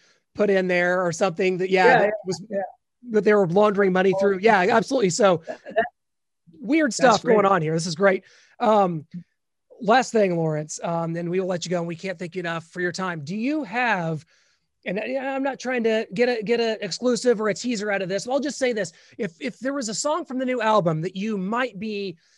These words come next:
Speaker 1: really excited if you had the choice to, to play live this summer, what, what would one song be the, uh, uh, off the new album that you might wanna play live this summer? Not that it will be happening, but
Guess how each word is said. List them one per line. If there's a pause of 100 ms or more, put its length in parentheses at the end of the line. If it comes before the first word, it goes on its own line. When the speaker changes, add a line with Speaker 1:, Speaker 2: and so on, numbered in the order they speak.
(160)
Speaker 1:
really
excited
if
you
had
the
choice
to, (280)
to
play
live
this
summer,
what,
what
would
one
song
be
the,
uh,
uh,
off
the
new
album
that
you (1120)
might
wanna
play
live
this
summer?
Not
that
it
will
be
happening,
but